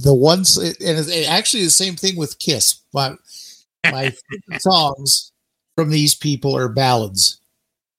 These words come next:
Speaker 1: Um, with Alice Cooper, it
Speaker 2: You
Speaker 1: was
Speaker 2: know,
Speaker 1: only
Speaker 2: and, and that's
Speaker 1: Mm-hmm.
Speaker 2: true. Alice did some really good ballads.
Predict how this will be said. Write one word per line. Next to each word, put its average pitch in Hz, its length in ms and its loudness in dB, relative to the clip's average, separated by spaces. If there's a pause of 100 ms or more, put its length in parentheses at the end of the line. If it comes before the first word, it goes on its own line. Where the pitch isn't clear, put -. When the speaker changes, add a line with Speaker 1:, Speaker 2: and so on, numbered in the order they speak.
(560)
Speaker 1:
Um, 131 520 2 (840)
with 151 160 2
Alice 165 320 4
Cooper, 165 460 2
it 147 40 4
Speaker 2:
You 131 60 2
Speaker 1:
was 139 140 6
Speaker 2:
know, 143 80 4
Speaker 1:
only 165 140 2
Speaker 2:
and, 208 260 0
and 170 160 -4
that's 151 320 2
Speaker 1:
Mm-hmm. 220 100 -2
Speaker 2:
true. 175 300 2
Alice 180 300 4
did 175 200 0
some 131 160 -2
really 156 240 6
good 127 240 -2
ballads. 117 640 -4